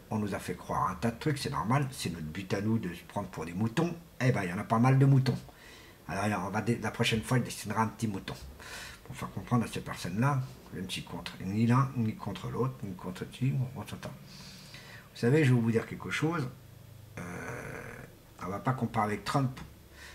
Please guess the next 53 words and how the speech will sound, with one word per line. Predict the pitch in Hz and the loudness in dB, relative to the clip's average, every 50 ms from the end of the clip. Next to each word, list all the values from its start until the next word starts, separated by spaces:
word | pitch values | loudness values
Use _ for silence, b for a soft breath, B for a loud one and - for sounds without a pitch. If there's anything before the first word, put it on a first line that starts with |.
| B B - | B B -4
Marine | 98 95 104 110 107 | -2 -2 0 0 0
Le | 107 107 | 0 0
Pen, | - - 135 139 127 | 2 4 4 6 6
on | |
va | 113 101 95 | 4 2 0
pas | 92 113 | -2 -2
comparer | 117 - 127 - - 107 95 | -2 -2 -4 -4 -4 -4 -4
avec | 95 98 - | -4 -6 -6
Trump, | - - 143 156 151 131 | -2 0 2 2 2 0
parce | - 92 90 | -4 -6 -6
que | - 107 | -4 -6
Trump, | 90 - - - 135 143 131 - | -6 -2 2 2 4 4 2 0
alors | 90 85 90 98 | -2 0 2 2
là, | 117 123 127 110 | 4 4 4 2
n'en | 95 101 101 | 0 -2 -6
parlons | - - 87 95 101 | -4 -4 -4 -4 -4
pas. | - - 139 131 131 - - - - B B B B B B B | -6 -4 -4 -4 -4 -6 -12 -20 -20 B B B B B B B
Le | - 101 110 | -2 0 4
mec, | 113 123 143 147 143 | 6 6 6 6 4
là, | - 123 | 2 2
c'est | 117 - - 117 | 2 2 0 0
un | 101 113 | 2 2
jouet. | - - 127 156 151 127 - - - - - - - | 4 6 8 8 8 6 4 0 -6 -16 -20 -16 -12
Il | - | -8
l'a | 95 98 | -8 -6
fait | - - 110 104 | -2 -2 0 2
jouer. | 104 117 143 147 143 | 4 8 8 8 8
Vous | 123 - - - - | 6 4 -2 -6 -4
savez, | 90 104 120 | 0 2 2
il | 113 | 2
a | 95 80 | 2 0
déclaré, | 92 90 - 107 98 - 110 107 101 98 | -4 -4 -2 0 2 2 2 2 0 0
il | 101 104 | -2 -2
a | 101 | -2
déclaré | 92 110 113 - 117 107 110 117 110 | 0 0 0 0 2 4 6 6 6
la, | 107 104 | 4 2
il | - - - - - - - | -4 -6 -10 -14 -12 -8 -4
est | 110 | -4
en | 110 | -2
train | - - 117 | 2 4 4
de | 113 | 4
déclarer | 113 113 - 120 110 104 107 | 4 2 2 4 4 4 4
la | 113 110 107 | 4 4 4
guerre | 107 123 127 131 120 110 | 6 8 10 10 10 8
à, | 104 107 107 107 107 104 104 101 98 104 113 117 113 B B B B B B B B B B B B B B B B B - B B B B B B B B - - - | 6 4 2 2 0 0 0 0 0 0 -2 -2 -4 B B B B B B B B B B B B B B B B B -20 B B B B B B B B -14 -4 2
à, | 127 131 131 127 | 6 10 10 12
au | 131 131 | 12 10
Co-, | 127 - - 120 | 10 8 6 6
à | 120 120 123 | 6 6 6
la | 123 123 123 | 6 6 4
Corée | 123 - 120 113 123 | 4 4 4 6 8
du | 120 127 | 10 10
Nord. | 135 165 170 - - - | 10 10 8 6 4 2